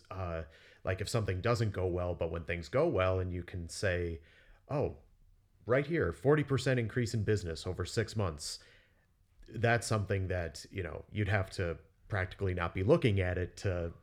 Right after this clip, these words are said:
you know, under-, not understand that, like, "Oh, wow, this actually, this is the, you know, deciding factor." One thing that, uh, we've actually never talked about off air, uh, but in doing my research for this, I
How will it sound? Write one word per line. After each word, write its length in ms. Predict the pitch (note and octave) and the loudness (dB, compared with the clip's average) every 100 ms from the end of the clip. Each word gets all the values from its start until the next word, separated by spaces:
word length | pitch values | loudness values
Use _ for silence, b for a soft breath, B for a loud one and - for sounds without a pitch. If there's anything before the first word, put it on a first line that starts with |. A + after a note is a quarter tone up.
| - | -16
you 100 | - | -12
know, 140 | D#2 B1 - - - - - - | -12 -12 -18 -20 -20 -20 -20 -6
under-, 280 | A#2 G2+ F#2+ | -2 -2 -2
not 220 | A2+ G2+ | 0 2
understand 560 | G2 F2+ F2+ F#2 F2+ F2+ | 2 0 -2 -2 0 -2
that, 140 | F2 | -4
like, 180 | E2 E2+ | -6 -6
"Oh, 220 | A2+ F#3 - | -2 -2 0
wow, 240 | B2 E2 | -2 -2
this 180 | D2+ E2 | -6 -4
actually, 580 | F2 - - F#2 F2 E2+ B B B - | -4 -4 -4 -4 -4 -6 B B B 0
this 240 | A2+ G#2 | 0 2
is 240 | G#2 F2+ - | 0 0 0
the, 360 | F#2+ F2+ E2+ - | 0 0 -2 -6
you 80 | G#2+ | -6
know, 100 | F#2 | -6
deciding 420 | D#2+ F2+ G2 F#2 | -4 -2 0 0
factor." 540 | F2+ G#2+ A2+ - E2+ D#2 B B B | -2 -2 -2 -2 -4 -6 B B B
One 340 | - A2 D#3+ | -2 2 2
thing 300 | F3 E3 D3+ | 4 2 4
that, 300 | B2 G#2+ - | 4 2 2
uh, 220 | G2+ F2 F2 | 0 0 0
we've 180 | G#2 E3 | 2 4
actually 340 | B2+ G#2 G#2 | 4 2 2
never 240 | G2 C#3 B2 | 2 2 2
talked 280 | G2+ E2+ - | 0 -4 -4
about 260 | E2+ E2+ | -2 -2
off 260 | D#2+ E2+ D#2 | -2 -6 -4
air, 380 | D#2 E2 E2+ - | -2 0 -2 -2
uh, 220 | F2 F2 | -4 -4
but 180 | E2 G2 | -2 0
in 140 | G2 | 0
doing 240 | F#2+ G2+ F#2+ | 0 0 0
my 60 | |
research 440 | G2 G#2+ G#2 G#2 F#2+ | 2 2 2 0 -2
for 160 | - G2 | 0 2
this, 280 | G2 - | 2 0
I 160 | F2+ F2+ | -2 -2